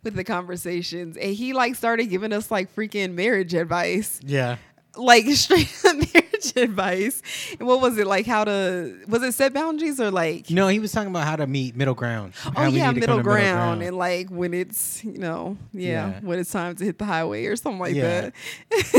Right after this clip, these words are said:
Speaker 1: <laughs>
Speaker 2: And he, he was just saying that, basically he was speaking to me.
Speaker 1: Really?
Speaker 2: He was speaking to me. He was like, "I don't need to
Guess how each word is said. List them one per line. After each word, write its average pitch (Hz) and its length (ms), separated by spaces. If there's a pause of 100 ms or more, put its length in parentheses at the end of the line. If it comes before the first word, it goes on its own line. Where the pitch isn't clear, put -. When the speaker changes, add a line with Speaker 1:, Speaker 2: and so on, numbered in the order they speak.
Speaker 1:
<laughs> - 60
Speaker 2:
And 359 180
he, 151 160
he 170 160
was 143 160
just 139 160
saying 131 360
that, 117 240 (680)
basically 208 460
he 190 80
was 160 140
speaking 156 320
to 120 60
me. 131 400 (240)
Speaker 1:
Really? 349 560
Speaker 2:
He 131 100
was 180 100
speaking 175 180
to 147 60
me. 151 100
He 160 120
was 139 100
like, 131 240
"I 127 100
don't 131 260
need 127 200
to 107 280